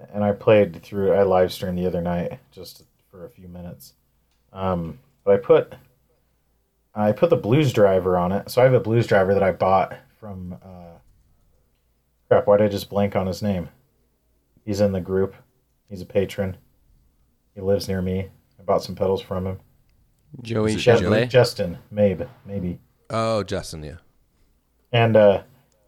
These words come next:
Speaker 1: it's just a stock Blues Driver. I don't like it as much as I remembered. I had a
Speaker 3: Mm-hmm.
Speaker 1: J H S modded Blues Driver before, and I wonder
Speaker 3: Mm-hmm.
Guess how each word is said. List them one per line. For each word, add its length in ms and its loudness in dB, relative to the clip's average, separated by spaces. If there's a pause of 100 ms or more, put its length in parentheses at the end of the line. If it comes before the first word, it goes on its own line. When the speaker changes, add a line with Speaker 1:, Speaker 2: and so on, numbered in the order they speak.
(280)
Speaker 1:
it's 140 0
just 240 2
a 80 2
stock 400 2
Blues 260 -2
Driver. 460 0 (220)
I 40 -20
don't 200 -4
like 240 4
it 200 4
as 160 -4
much 220 -2
as 120 0
I 180 6
remembered. 840 -2 (440)
I 60 -4
had 120 4
a 40 6
Speaker 3:
Mm-hmm. 80 0
Speaker 1:
J 120 0 (100)
H 140 -4
S 220 2
modded 380 2
Blues 280 -2
Driver 300 4
before, 400 0
and 80 4
I 40 0
wonder 360 2
Speaker 3:
Mm-hmm. 140 -12